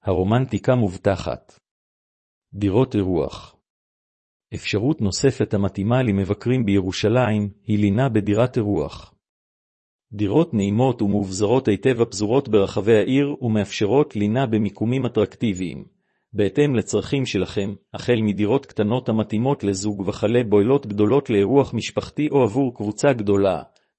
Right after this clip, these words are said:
המתאימות אפילו למסיבת רווקים בלב העיר התוססת. לסיכומו של דבר, בירושלים יש אפשרויות לינה רבות, אך הטובות שבהן אוזלות מהר,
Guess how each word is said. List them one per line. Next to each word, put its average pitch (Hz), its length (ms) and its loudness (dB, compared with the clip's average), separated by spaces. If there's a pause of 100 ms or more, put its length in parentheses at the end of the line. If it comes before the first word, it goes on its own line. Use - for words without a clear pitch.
(100)
המתאימות 117 580 -2
אפילו 135 320 0
למסיבת 131 540 0
רווקים 127 500 -2
בלב 107 340 0
העיר 107 180 0
התוססת. - 760 -8 (1040)
לסיכומו 98 560 -2
של 104 160 -4
דבר, 95 460 4 (360)
בירושלים 107 800 2
יש 123 180 0
אפשרויות 107 560 2
לינה 113 260 0
רבות, 90 520 -2 (360)
אך 87 160 -8
הטובות 107 440 -2
שבהן 101 400 2
אוזלות 113 500 0
מהר, 101 440 0